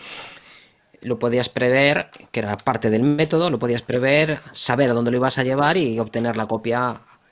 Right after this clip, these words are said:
en el negativo de forma razonable. El problema es que cuando tú utilizabas el H D R con esto,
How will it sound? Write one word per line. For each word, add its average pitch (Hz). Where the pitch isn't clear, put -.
en 113
el 113
negativo 117
de 127
forma 113
razonable. 107
El 143
problema 160
es 147
que 123
cuando 110
tú 131
utilizabas 135
el 120
H 127
D 131
R 127
con 139
esto, 151